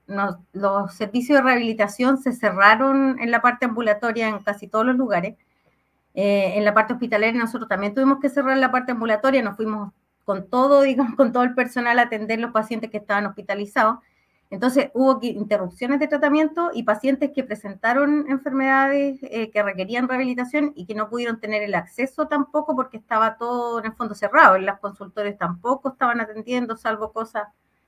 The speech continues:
muy urgentes. Entonces, la verdad es que a nosotros nos impactó y estamos viendo ahora, eso va,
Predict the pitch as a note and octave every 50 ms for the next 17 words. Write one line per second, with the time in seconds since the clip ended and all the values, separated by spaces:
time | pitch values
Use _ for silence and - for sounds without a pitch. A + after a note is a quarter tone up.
0 | _ _ _ G#3 G#3+ A#3 A3+ A3 F3 - - D4+ D#4 - G#3+ G3+ G3 F#3+ - A3+
1 | A3+ A3 A3 - A3 G#3+ G#3+ - _ _ _ _ _ - F#3 G3 G3 G3+ G#3+ A3+
2 | B3 B3 C4+ A3+ A3+ A3 A#3+ A#3 A#3+ A#3 A3+ A3 G#3 G3 F#3+ - F#3 F3+ - _
3 | - A#3+ C4 C#4+ D4 - G#3 G#3+ G#3 _ - G#3+ A3 G#3+ G#3 - A3+ A3+ A#3 G#3+
4 | G#3 F#3 F#3 G3+ A3+ B3 C4+ C4 A#3+ B3 - A#3 G#3+ G#3 G3 G3+